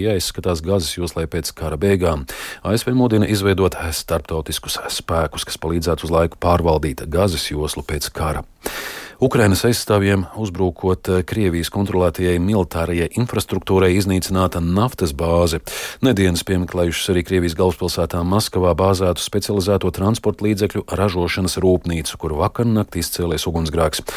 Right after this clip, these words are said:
Ukraiņu militārais eksperts abus notikumus nodēvējis par kārtējo Kīvas militāro panākumu. Vairāk stāsta Rustams Šukurovs.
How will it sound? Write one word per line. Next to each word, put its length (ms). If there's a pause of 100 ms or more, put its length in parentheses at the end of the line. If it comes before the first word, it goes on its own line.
(320)
Ukraiņu 400
militārais 560
eksperts 400
abus 240
notikumus 560
nodēvējis 480
par 160
kārtējo 560
Kīvas 640
militāro 560
panākumu. 480 (320)
Vairāk 240
stāsta 400
Rustams 400
Šukurovs. 680